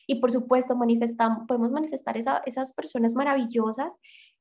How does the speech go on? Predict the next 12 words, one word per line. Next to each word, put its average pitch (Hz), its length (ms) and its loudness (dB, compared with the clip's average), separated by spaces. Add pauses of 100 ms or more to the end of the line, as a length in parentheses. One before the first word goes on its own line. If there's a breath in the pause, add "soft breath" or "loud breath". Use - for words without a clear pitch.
pero 247 200 8
recordar 220 440 4
también 233 260 -2
que 285 80 2
es 277 80 0
un 269 100 2
trabajo 269 380 2
continuo, 233 600 2
un 214 80 -4
trabajo 254 320 -6
continuo 240 680 -4 (320 loud breath)
desde, 208 800 2